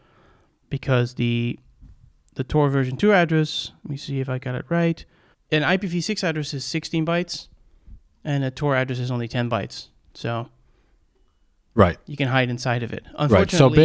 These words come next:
Speaker 1: Unfortunately
Speaker 2: so Bitcoin nodes keep the I P addresses of other Bitcoin nodes they know, and these are these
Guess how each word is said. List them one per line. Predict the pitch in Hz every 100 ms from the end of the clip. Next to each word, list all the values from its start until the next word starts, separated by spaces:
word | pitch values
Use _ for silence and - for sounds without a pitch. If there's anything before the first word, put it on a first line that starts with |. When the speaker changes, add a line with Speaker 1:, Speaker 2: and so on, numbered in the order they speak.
| 156
Speaker 1:
Unfortunately |
Speaker 2:
so | 131 139
Bitcoin | 127 156 - 151
nodes | 135 131 123 - -
keep | - - 135 120 - - - - - - - - - - - - _
the | 120
I | 113
P | -
addresses | 127 120 107 104
of | 98
other | - 120 131
Bitcoin | 120 123 - 127 117 113 113
nodes | 113 113 107 104
they | 107
know, | 104 110 143
and | 117
these | 117 113
are | 110 101
these | 104 98